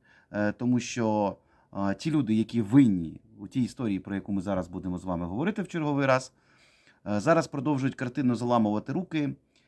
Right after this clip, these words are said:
і дозволяти собі якісь претензії до наших західних союзників, до ще когось. Хоча насправді вони мають сидіти на лаві підсудних.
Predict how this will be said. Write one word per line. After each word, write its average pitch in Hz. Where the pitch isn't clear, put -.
і -
дозволяти 123
собі 120
якісь 120
претензії 120
до 95
наших 92
західних 120
союзників, 95
до 117
ще 170
когось. 120
Хоча -
насправді 175
вони 113
мають 110
сидіти 101
на 98
лаві 87
підсудних. -